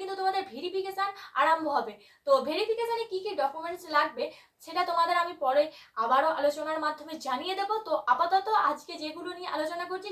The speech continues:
যে তোমাদের এই মেরিট লিস্ট কবে বেরোতে চলেছে বা কবে, আহ, কতগুলি বেরোবে বা কারা চান্স পাচ্ছ,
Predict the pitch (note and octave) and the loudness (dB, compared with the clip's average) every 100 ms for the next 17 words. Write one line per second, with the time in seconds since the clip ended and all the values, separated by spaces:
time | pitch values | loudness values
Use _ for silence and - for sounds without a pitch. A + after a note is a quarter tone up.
0 | F4 E4+ - - - D4 D4 D#4 D4+ C#4+ | -10 -10 -12 -20 -10 -2 -2 0 -4 -4
1 | C4+ D#4+ F4+ A3 G#3+ A3+ E4 A#3 - - | -6 -4 -6 -8 -14 -10 -8 -8 -10 -16
2 | - _ _ _ _ _ _ C4+ C#4+ E4 | -20 _ _ _ _ _ _ 4 4 2
3 | D#4+ E4 F4 D4 D#4+ E4 G4+ C#4 C4+ - | 0 0 -4 -6 -6 -6 0 2 2 -2
4 | - - C4 C4 D#4+ - - - - A#3+ | -18 -6 -2 2 0 -2 -8 -20 -6 0
5 | A#3 A3+ A3+ C4+ C#4+ E4+ E4+ F4 C#4 C#4 | 4 4 4 4 2 2 -4 -4 0 2
6 | E4+ F4 F#4 - _ C4 C4+ B3+ C#4+ - | 2 2 -4 -10 _ -4 2 6 6 6
7 | D4 D#4 - B3+ D4 | 4 4 2 0 0